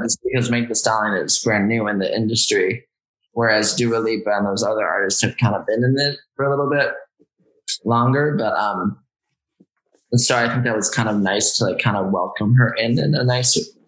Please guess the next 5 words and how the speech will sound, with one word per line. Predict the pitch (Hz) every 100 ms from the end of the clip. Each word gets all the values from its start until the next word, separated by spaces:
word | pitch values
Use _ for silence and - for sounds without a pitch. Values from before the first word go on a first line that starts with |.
| -
nice, | 123 117 120 120 -
different | 117 120 117 113
way. | 113 113 131 139 _ _ _ _
But, | 110 90
um, | 98 87 80 80 -